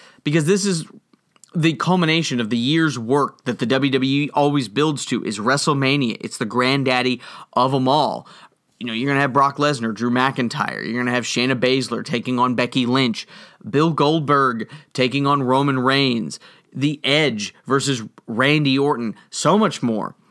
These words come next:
happening. And now all of these, you look at it and seeing that it's gonna happen in the Performance Center, which is probably about the size of the Armory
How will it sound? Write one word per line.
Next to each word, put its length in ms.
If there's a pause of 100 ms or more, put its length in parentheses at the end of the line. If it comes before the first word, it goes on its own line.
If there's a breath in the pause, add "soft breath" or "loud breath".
(280 soft breath)
happening. 560 (260 loud breath)
And 160
now 380 (240 loud breath)
all 200
of 140
these, 440 (600 soft breath)
you 160
look 180
at 220
it 260 (240)
and 260
seeing 520 (180)
that 180
it's 140
gonna 160
happen 480 (140 soft breath)
in 320
the 160
Performance 600
Center, 360
which 200
is 140 (200)
probably 640
about 280
the 80
size 360
of 60
the 140
Armory 540